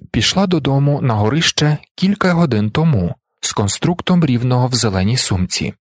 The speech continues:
А він тоді засів пиячити. Його нервувала думка, що рівний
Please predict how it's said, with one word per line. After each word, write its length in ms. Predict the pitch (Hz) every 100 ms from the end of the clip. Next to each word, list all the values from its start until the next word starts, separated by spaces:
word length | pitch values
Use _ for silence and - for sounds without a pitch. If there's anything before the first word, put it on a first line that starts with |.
| _ _ _ _ _ _ _ -
А 100 | 107
він 200 | 180 185
тоді 280 | 185 160 175
засів 420 | 170 - 101 185
пиячити. 720 | 110 104 85 - - - 147 _ _ _ _ _ _ _ _ _ _
Його 340 | - 107 95 180
нервувала 540 | 175 139 143 165 165
думка, 480 | 151 120 92 - 131 - - -
що 280 | - - 104
рівний 480 | 117 170 190 170